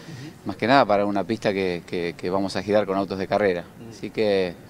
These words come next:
Speaker 1: bueno, salimos de la chicana. Esta es una curva peligrosa, también media ciega, ciega la salida,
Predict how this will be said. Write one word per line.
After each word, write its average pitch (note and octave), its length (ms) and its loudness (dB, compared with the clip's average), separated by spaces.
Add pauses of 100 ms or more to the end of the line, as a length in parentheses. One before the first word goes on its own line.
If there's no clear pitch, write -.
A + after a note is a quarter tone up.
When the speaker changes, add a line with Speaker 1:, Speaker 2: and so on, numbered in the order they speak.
(540)
Speaker 1:
bueno, A#2+ 200 6
salimos D3+ 320 4
de C#3 60 8
la B2 100 6
chicana. D3 340 4
Esta C#3 140 -2
es - 80 -4
una C3+ 160 2
curva C3 440 6
peligrosa, C3 440 2
también A#2+ 240 2
media A#2+ 200 4
ciega, C3 380 2 (180)
ciega A#2+ 300 2
la G#2+ 80 0
salida, C3 420 0